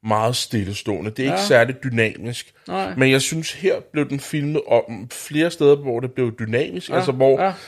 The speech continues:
Speaker 1: at,
Speaker 2: Ja, ja.
Speaker 1: øh, når de
Speaker 2: Ja, jo.
Speaker 1: løber op ad trappen,
Speaker 2: Ja.
Speaker 1: kan vi se, at de følger med. Altså, det bliver sådan en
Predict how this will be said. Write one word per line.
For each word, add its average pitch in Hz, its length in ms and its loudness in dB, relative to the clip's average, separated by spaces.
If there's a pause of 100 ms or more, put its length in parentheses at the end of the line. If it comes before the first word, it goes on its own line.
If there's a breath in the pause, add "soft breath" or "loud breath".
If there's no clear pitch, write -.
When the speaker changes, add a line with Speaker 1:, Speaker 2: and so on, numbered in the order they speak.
(120)
Speaker 1:
at, 131 120 6
Speaker 2:
Ja, 190 160 10
ja. - 100 6
Speaker 1:
øh, - 60 -2
når 127 100 8
de 123 80 2
Speaker 2:
Ja, - 60 4
jo. 127 60 4
Speaker 1:
løber 113 220 4
op 104 200 6
ad 135 60 -2
trappen, 117 460 0
Speaker 2:
Ja. 175 60 2 (120)
Speaker 1:
kan 143 140 0
vi 120 60 -4
se, 131 380 -2
at 117 360 2 (180)
de 117 60 -6
følger 110 360 0
med. 107 280 2
Altså, 117 180 -2
det 110 160 -4
bliver 110 140 -2
sådan 117 180 -8
en 113 60 -12